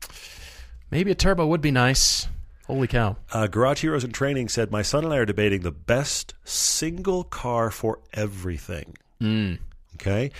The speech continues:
Speaker 2: If a law was passed, we could only have one car each,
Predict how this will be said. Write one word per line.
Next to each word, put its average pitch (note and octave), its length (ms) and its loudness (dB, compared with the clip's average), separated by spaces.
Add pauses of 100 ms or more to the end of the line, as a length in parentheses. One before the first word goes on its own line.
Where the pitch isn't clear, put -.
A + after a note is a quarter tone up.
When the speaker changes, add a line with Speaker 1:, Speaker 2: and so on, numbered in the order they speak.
(440)
Speaker 2:
If A#2+ 120 -2
a A2 40 4
law B2 240 6
was D#3+ 100 0
passed, C3+ 380 0
we A2 80 0
could G#2 120 0
only A2 200 -2
have G2 200 -2
one G2+ 280 -2
car B2 320 -2
each, - 600 -6